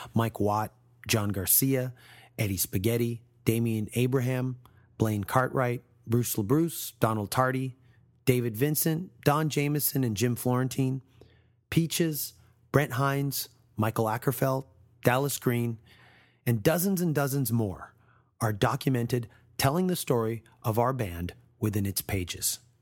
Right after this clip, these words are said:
Episode number thirty of this podcast commemorates the night of the book's release, where author Stuart Berman,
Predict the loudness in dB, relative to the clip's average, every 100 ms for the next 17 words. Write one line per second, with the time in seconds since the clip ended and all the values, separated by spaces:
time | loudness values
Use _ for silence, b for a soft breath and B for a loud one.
0 | _ _ _ _ _ _ _ _ _ _
1 | B B 2 2 2 0 0 -2 -2 0
2 | 0 2 0 -2 -4 -2 -2 -2 -2 -2
3 | 0 0 2 0 -2 -2 0 0 0 -2
4 | -2 -2 -2 -2 0 0 0 -2 -2 -2
5 | 0 -2 0 -2 0 2 0 0 0 0
6 | -2